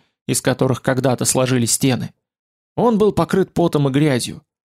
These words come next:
Гульча не сразу высмотрела крупные блестящие чешуйки на плечах и пояснице Вилета. Такие же чешуйки были и на локтях великана. Блестели они холодно.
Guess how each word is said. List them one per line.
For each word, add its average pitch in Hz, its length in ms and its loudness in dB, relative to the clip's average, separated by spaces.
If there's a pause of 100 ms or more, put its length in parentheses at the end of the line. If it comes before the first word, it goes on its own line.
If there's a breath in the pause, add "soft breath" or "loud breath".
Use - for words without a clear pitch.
(320)
Гульча 202 400 2
не 269 120 2
сразу 240 380 4
высмотрела 151 580 0
крупные 135 460 0
блестящие 135 600 2
чешуйки 160 480 0
на 123 120 0
плечах 151 460 0
и 127 60 -2
пояснице 147 560 0
Вилета. 147 420 -2 (600)
Такие 202 360 0
же 190 140 2
чешуйки 196 540 0
были 151 300 0
и 180 60 0
на 151 100 0
локтях 143 440 -2
великана. 131 580 -2 (540)
Блестели 135 480 2
они 143 180 2
холодно. 120 600 -4